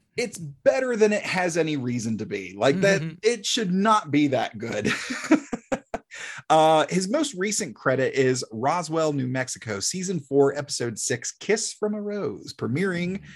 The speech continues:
Speaker 1: July eleventh, twenty twenty-two. Uh, guest stars, uh, we've seen, uh, s-,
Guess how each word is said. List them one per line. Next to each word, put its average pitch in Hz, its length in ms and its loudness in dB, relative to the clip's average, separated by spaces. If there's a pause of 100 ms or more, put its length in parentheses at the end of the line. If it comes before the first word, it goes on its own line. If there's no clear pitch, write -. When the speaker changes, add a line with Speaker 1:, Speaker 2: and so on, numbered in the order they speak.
(160)
Speaker 1:
July 101 320 -6
eleventh, 170 420 -4 (240)
twenty 101 260 -10
twenty-two. 120 540 -6 (400)
Uh, 147 380 6
guest 233 320 2
stars, 202 560 2
uh, 160 280 2
we've 156 220 -4
seen, 170 380 -6
uh, 131 180 0
s-, 127 180 -2